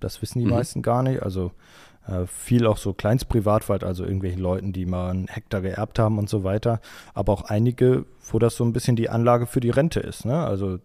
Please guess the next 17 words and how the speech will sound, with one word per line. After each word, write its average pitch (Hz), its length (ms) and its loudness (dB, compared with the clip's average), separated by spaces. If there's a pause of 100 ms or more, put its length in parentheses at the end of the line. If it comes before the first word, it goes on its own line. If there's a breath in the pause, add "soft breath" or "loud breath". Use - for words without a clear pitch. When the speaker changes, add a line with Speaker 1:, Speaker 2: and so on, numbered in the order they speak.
Speaker 1:
dass - 240 -6
die 104 100 -2
sich 101 220 -4
das 101 180 -4
angespart 123 480 2
haben, 107 220 2
Wald 107 180 0
gekauft 107 460 -2
und 104 80 0
die 95 120 -2
wollen 101 200 2
da 101 40 2
ein 95 100 -2
bisschen 92 260 -4
Geld 90 240 -6
mit 131 160 -2
verdienen. 131 420 2